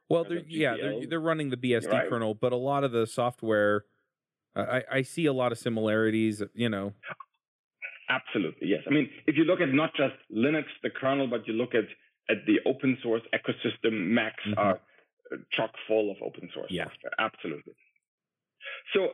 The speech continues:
Speaker 2: uh, fundamentally, open source software is, is a different methodology to develop software. But m-, most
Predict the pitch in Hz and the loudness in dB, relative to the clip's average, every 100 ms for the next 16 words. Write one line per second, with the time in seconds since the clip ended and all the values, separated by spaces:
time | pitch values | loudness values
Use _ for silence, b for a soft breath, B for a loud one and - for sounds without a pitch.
0 | - 147 - - 196 214 180 147 151 139 | -4 -10 -10 -4 -2 0 0 0 0 2
1 | 123 - _ 165 165 180 - 135 135 113 | 2 0 _ -2 -2 -4 0 0 0 -4
2 | - - - - 127 - - 117 113 147 | -4 -4 0 0 0 -2 -2 0 2 2
3 | - 156 131 113 120 - 110 101 113 131 | 2 0 0 -2 -2 0 0 2 2 0
4 | 113 123 - 90 - 78 110 - 147 - | 0 -2 -2 -4 0 2 0 -2 -6 -4
5 | 180 190 _ B B B B _ - 143 | -6 -6 _ B B B B _ -6 -6
6 | 131 _ _ _ - 139 147 143 127 _ | -6 _ _ _ -2 0 2 0 -4 _
7 | - 135 156 175 | -2 2 4 2